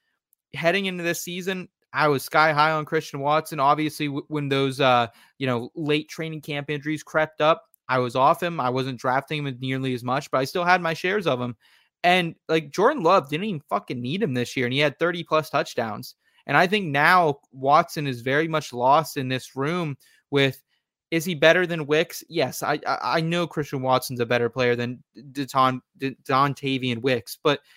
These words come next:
at the same time, how much better is he than Jayden Reed? Probably not. How much better is he than Romeo Doubs?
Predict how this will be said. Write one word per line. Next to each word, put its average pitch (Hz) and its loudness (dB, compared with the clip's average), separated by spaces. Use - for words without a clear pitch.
at 185 2
the 160 0
same 147 -2
time, 170 2
how 160 2
much 170 -4
better 156 4
is 151 2
he 147 -6
than 139 -2
Jayden 143 -2
Reed? 160 -4
Probably 143 4
not. 127 0
How 160 2
much 165 -2
better 165 4
is 160 0
he 160 -4
than 147 2
Romeo 151 0
Doubs? 139 2